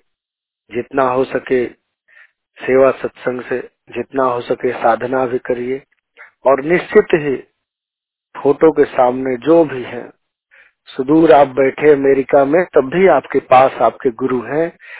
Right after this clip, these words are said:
और जो चित्र रखे हैं उसी चित्र के सामने प्रार्थना करें। कभी-कभी होता है, मैंने भी अनुभव किया है, कभी-कभी रिप्लाई मिलने में लेट हो जाता है, <clears throat> लेकिन मिलता है।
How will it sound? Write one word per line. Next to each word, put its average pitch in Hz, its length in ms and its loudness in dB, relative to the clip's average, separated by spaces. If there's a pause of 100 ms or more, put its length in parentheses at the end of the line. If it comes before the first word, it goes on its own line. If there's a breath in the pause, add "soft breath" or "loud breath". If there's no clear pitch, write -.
(220 loud breath)
और 123 100 -4
जो 123 140 -6
चित्र - 360 -2
रखे 127 400 -2
हैं 175 140 2
उसी 143 260 -2
चित्र 180 400 -2
के 139 160 -4
सामने 131 420 -2
प्रार्थना 127 560 -6
करें। - 240 -16 (1120 loud breath)
कभी-कभी 165 600 2
होता 147 400 2 (100)
है, 156 140 0 (1200)
मैंने 127 340 0
भी 131 140 -4
अनुभव 127 280 -6
किया 127 280 -2
है, 143 100 -4
कभी-कभी 131 640 -2 (440 loud breath)
रिप्लाई 147 540 2
मिलने 143 380 -4
में 156 140 -8
लेट 135 380 0
हो - 140 -12
जाता 123 460 -8
है, - 140 -20 (280)
<clears throat> - 1120 -6
लेकिन 160 280 2
मिलता 170 400 4
है। 120 300 -6